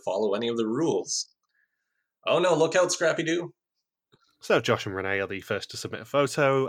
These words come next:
Speaker 2: at two thirty-nine P M on September the seventeenth. Rocky and Charlotte say they decide to take photos on the second go-round, and then Josh and Renee submit their second at two forty P M. Scrappy-Doo probably has the quote of the episode when he describes the challenge as being like thrown into a circus and being told to do a dance with an elephant.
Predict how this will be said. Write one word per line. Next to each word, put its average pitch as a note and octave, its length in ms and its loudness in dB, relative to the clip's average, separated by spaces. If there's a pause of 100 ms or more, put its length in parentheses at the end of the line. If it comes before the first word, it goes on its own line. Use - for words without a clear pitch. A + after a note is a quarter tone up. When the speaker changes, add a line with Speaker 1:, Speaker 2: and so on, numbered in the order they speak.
Speaker 2:
at G2+ 260 -8 (120)
two G#2+ 160 -2
thirty-nine F#2+ 480 -4
P G2 100 -4
M G2 120 -4
on F#2 100 -8
September F#2+ 380 -10
the F2 80 -20
seventeenth. B2 720 -4 (480)
Rocky F3 260 0
and G#2+ 100 -2
Charlotte G2+ 360 -2
say G2+ 160 -6
they G2 180 -8
decide G2+ 380 -6
to - 80 -18
take - 180 -12
photos G2 340 -8
on F2+ 120 -12
the F2 60 -14
second B2+ 320 -6
go-round, A2+ 720 0 (140)
and F#2+ 100 -16
then F2+ 140 -14
Josh G2+ 280 -4
and G2 100 -12
Renee G2 220 -6
submit G2+ 340 -12
their G#2 140 -10
second E3+ 640 -4 (420)
at - 200 -6
two G2+ 200 -6
forty F#2+ 340 -12
P G#2+ 140 -2
M. G2 160 -4 (640)
Scrappy-Doo G#2 420 -4
probably A2+ 260 2
has G2 180 0
the G2 100 -8
quote D#3 180 0
of A2+ 80 -4
the A#2 80 2
episode G#2+ 320 -2
when G#2 100 -6
he G2+ 60 -8
describes G#2+ 460 -4
the - 40 -8
challenge G#2 320 -2
as G2 120 -8
being G2+ 260 -8
like G2+ 240 -8
thrown D#3+ 220 2
into A2+ 200 -2
a G#2 60 0
circus A2 460 -4
and F#2 100 -12
being F#2 180 -12
told G2 220 -6
to - 80 -16
do F#2 120 -8
a F2+ 40 -8
dance F#2+ 340 -4
with F#2+ 120 -6
an G2 80 -6
elephant. - 500 -10